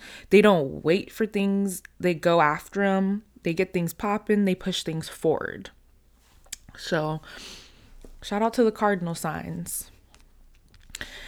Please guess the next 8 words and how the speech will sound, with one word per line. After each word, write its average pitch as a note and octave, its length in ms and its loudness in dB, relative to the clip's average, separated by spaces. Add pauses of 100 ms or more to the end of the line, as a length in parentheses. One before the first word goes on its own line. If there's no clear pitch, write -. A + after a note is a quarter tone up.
(760)
Um, G3 300 2
another A3 300 8
fun G3 240 4
fact, - 420 -2
Libra G3+ 320 6
rules A3 380 10
over F3 340 4
balance, E3 880 0